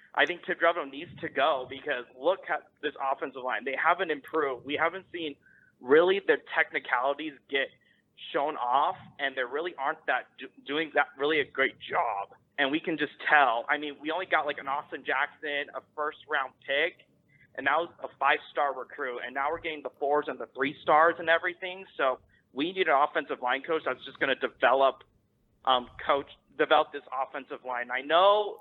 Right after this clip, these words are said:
Shotgun hates the hypotheticals. You know, he hates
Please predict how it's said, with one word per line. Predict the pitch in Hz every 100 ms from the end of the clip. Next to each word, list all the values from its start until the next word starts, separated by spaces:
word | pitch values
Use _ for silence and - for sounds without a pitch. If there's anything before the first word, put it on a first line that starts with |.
| -
Shotgun | 156 151 160 139 -
hates | 147 220 - -
the | 208
hypotheticals. | 208 202 208 135 127 - 131 123 127 - - - - -
You | 135
know, |
he | 139
hates | 123 143 180